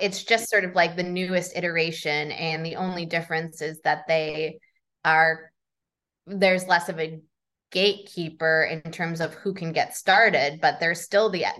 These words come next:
gatekeepers who are the advertisers, and the advertisers fund, tend to fund the same kind of person, which is usually a white woman who, you know, has perfect looking children and is, like, has the perfect blowout, and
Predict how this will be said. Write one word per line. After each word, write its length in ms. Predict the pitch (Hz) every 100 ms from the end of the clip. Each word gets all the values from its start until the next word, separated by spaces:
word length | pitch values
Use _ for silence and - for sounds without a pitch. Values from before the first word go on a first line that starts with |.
| 180
gatekeepers 960 | 180 175 - 180 180 165 165 160 160 - -
who 100 | 180
are 140 | 160
the 140 | 151 170
advertisers, 840 | 202 165 - 113 127 64 76 -
and 260 | - 170
the 80 | 165
advertisers 1000 | 156 175 170 170 170 170 165 160 160 160 _ - - - _
fund, 640 | - 180 165 160 160 165 - _ -
tend 360 | 202 185 190
to 80 | 196
fund 520 | 196 165 151 147 165 - _ _ _ _ _ _
the 80 | 175
same 320 | 180 170 160
kind 200 | 160 156
of 80 | 156
person, 340 | 320 302 - 143
which 140 | 147
is 100 | 151
usually 300 | 156 156 190
a 60 | 202
white 260 | 165 147
woman 460 | 156 147 143 147 170 - _
who, 480 | 185 165 156 147 135
you 140 | - 160
know, 220 | 120 85 - -
has 180 | 147 -
perfect 340 | - 165 185
looking 240 | 190 202 202
children 580 | 185 180 175 170 170
and 180 | 160 143
is, 300 | 147 143 156 -
like, 160 | 117
has 160 | - 151
the 80 | 180
perfect 340 | 202 190 202
blowout, 480 | 254 240 226 202 180
and 380 | - 160 151 151